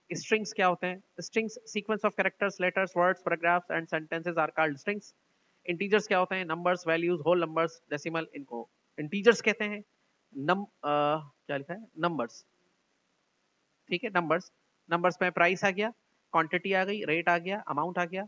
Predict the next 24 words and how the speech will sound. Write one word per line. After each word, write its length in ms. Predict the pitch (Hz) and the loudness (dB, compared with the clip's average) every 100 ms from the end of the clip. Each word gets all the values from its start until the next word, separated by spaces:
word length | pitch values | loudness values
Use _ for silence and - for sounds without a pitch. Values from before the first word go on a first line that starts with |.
| _ _ _ _ _ | _ _ _ _ _
अ, 220 | - 135 135 | 0 0 0
ये 160 | 151 | -2
calculated 580 | 160 156 147 180 175 196 | -2 -2 0 -2 -2 -4
number 200 | 190 196 | -2 -4
है, 100 | 208 240 _ _ _ - | -4 -12 _ _ _ -16
ठीक 120 | 131 | -14
है 60 | 170 | -14
ना, 80 | 196 _ _ _ _ _ _ _ _ _ _ _ _ _ _ _ _ | -18 _ _ _ _ _ _ _ _ _ _ _ _ _ _ _ _
ठीक 140 | 190 185 | -8 -8
है। 100 | 185 - | -8 0
Value, 420 | 156 165 196 202 - _ _ _ _ _ _ - | 4 4 4 0 -6 _ _ _ _ _ _ -4
वैल्यू 380 | 139 180 220 247 | 4 4 4 0
क्या 160 | 226 202 | 2 0
होती 260 | 185 175 | 0 -2
है 160 | 170 202 | -2 -4
इसके 200 | 233 175 | -6 -6
अंदर? 260 | 143 160 208 _ _ _ _ _ _ _ _ _ _ _ _ _ _ _ _ _ _ _ _ _ _ _ _ _ _ _ _ _ _ _ _ | -2 -2 -4 _ _ _ _ _ _ _ _ _ _ _ _ _ _ _ _ _ _ _ _ _ _ _ _ _ _ _ _ _ _ _ _
Variable 460 | 147 160 165 175 175 | 2 4 6 4 4
आ 80 | 156 | 2
गया, 180 | 156 | 2
language 400 | 160 143 135 147 | -2 -2 -4 -4
आ 100 | 143 139 | -2 -2
गया, 260 | 135 139 143 _ _ _ _ _ _ _ _ _ _ _ _ _ _ _ _ _ _ _ _ _ _ | -4 -6 -6 _ _ _ _ _ _ _ _ _ _ _ _ _ _ _ _ _ _ _ _ _ _
Programming, 420 | - 131 123 123 | -12 -10 -10 -12